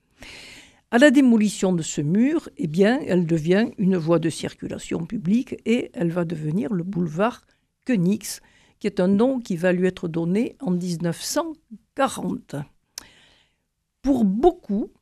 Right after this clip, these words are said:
peut-être, le boulevard Koenigs est en réalité le boulevard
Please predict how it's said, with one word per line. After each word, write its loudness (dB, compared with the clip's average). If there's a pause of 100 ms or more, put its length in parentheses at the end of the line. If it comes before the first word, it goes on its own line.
(460)
peut-être, -2 (1120)
le 2
boulevard 2 (120)
Koenigs -2 (240)
est 0 (160)
en 0
réalité 2
le 2
boulevard -4